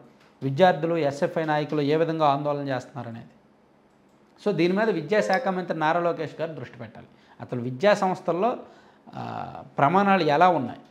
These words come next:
విద్యార్థుల సేఫ్టీ ఎలా ఉంది, కార్పొరేట్ కాలేజీలు, ఇప్పుడు ఇంటర్మీడియట్ స్థాయిలో కార్పొరేట్ కాలేజీల్లోనే జరుగుతున్నాయి చాలా ఘటనలు, దాన్ని ఎలాగ నియంత్రించలేకపోతున్నారు. సంవత్సరాల తరబడి, దశాబ్దాల తరబడి అలవాటు అయిపోయింది. ఇప్పుడు కాలేజీల్లో, ఇంజనీరింగ్ కాలేజీల్లో ఒత్తిడి ఉందంటే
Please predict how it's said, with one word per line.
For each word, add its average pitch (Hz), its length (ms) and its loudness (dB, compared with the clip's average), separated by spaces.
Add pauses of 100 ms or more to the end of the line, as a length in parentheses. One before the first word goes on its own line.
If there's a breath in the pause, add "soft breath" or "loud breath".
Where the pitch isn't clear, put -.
విద్యార్థుల 170 540 4
సేఫ్టీ 220 540 2
ఎలా 175 280 6
ఉంది, 127 240 -4 (220)
కార్పొరేట్ 202 580 4
కాలేజీలు, 170 440 2
ఇప్పుడు 143 200 -6
ఇంటర్మీడియట్ 190 560 -2
స్థాయిలో 180 400 2
కార్పొరేట్ 185 600 2
కాలేజీల్లోనే 180 640 2
జరుగుతున్నాయి 185 600 2
చాలా 160 180 2
ఘటనలు, 156 380 -2 (480 soft breath)
దాన్ని 165 240 6
ఎలాగ 190 240 6
నియంత్రించలేకపోతున్నారు. 180 1120 0 (760)
సంవత్సరాల 190 500 4
తరబడి, 190 340 2
దశాబ్దాల 196 540 4
తరబడి 185 260 2
అలవాటు 175 320 6
అయిపోయింది. 147 400 -2 (1300 soft breath)
ఇప్పుడు 175 160 0
కాలేజీల్లో, 214 680 6
ఇంజనీరింగ్ 214 520 2
కాలేజీల్లో 202 520 2
ఒత్తిడి 165 340 -2
ఉందంటే 175 600 -4